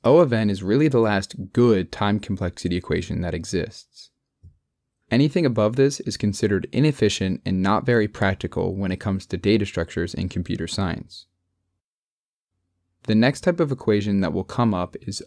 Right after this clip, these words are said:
O n log n. This equation is the first that is relatively bad in terms of efficiency.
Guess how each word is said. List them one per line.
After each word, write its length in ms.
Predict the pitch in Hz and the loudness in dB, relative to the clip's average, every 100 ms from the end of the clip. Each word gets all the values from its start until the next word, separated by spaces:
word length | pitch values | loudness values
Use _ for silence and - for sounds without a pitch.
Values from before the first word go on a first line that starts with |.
| - | 2
O 340 | 120 135 135 - - | 4 4 2 -4 -4
n 340 | 113 120 104 | 0 2 2
log 280 | 90 87 85 - | 0 -2 -6 -8
n. 260 | 85 85 - _ _ _ _ _ _ _ _ | -10 -10 -14 _ _ _ _ _ _ _ _
This 180 | 123 147 | 0 2
equation 440 | 175 127 117 117 | 2 4 4 2
is 120 | 107 104 | 0 -2
the 80 | |
first 440 | 98 - 117 123 - | -4 2 4 2 -2
that 160 | 92 | -2
is 120 | 95 92 | -2 0
relatively 540 | 104 139 139 131 113 | 2 2 0 -2 -2
bad 380 | 98 92 90 87 | 0 -2 -2 -2
in 140 | 87 | -4
terms 280 | 98 90 95 | -4 -4 -4
of 100 | - | -8
efficiency. 720 | 101 104 101 87 - - _ | -6 -4 -2 -4 -10 -18 _